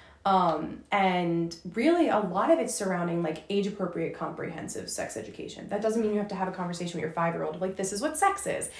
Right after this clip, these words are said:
and this is, you know, how you do it, and this is the mechanics of it." But it's like, when you're, this is a big one, too, and it's really difficult because it's, I think it's very much linked to, like, familial values.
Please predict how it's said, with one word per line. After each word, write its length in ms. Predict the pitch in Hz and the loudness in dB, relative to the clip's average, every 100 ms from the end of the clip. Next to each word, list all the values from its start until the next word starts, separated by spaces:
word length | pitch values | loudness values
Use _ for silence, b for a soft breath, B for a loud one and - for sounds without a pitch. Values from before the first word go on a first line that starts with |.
| B B | B B
and 140 | 202 | 2
this 180 | 202 214 | 4 4
is, 180 | 196 185 | 2 4
you 60 | |
know, 140 | 190 175 | 2 2
how 240 | - 185 | 6 6
you 140 | 208 208 | 6 4
do 180 | 330 226 | 4 4
it, 120 | 135 | 4
and 80 | 180 | -2
this 100 | 185 | -2
is 80 | |
the 40 | 214 | -2
mechanics 460 | 214 240 294 - | -2 0 -2 0
of 120 | - - | -2 -2
it." 200 | 196 - B B - | -4 -8 B B 4
But 100 | 226 | 4
it's 220 | 214 - | 4 2
like, 340 | 220 202 - b b - | 4 2 -2 b b -4
when 200 | 208 214 | 0 4
you're, 680 | 214 233 240 233 202 - - - | 4 4 2 2 0 -4 -12 -14
this 200 | 185 202 | -4 -2
is 80 | 185 | -2
a 80 | 165 | -2
big 200 | 143 147 | 0 -2
one, 300 | 143 - 165 | -2 -4 -6
too, 200 | - 147 | -6 -6
and 80 | 131 | -6
it's 120 | - | -6
really 240 | - 135 | -4 -4
difficult 460 | - - - - - | -4 -8 -8 -8 -6
because 220 | 165 170 | -6 -8
it's, 100 | 156 | -6
I 80 | - | -6
think 180 | 160 151 | -6 -8
it's 140 | 156 | -8
very 240 | - 151 143 | -4 -2 -2
much 220 | 139 - | -6 -8
linked 180 | 151 - | -10 -10
to, 60 | - | -10
like, 160 | - | -8
familial 380 | 160 151 147 143 | -6 -4 -4 -4
values. 580 | 143 139 143 147 147 | -4 -4 -6 -6 -8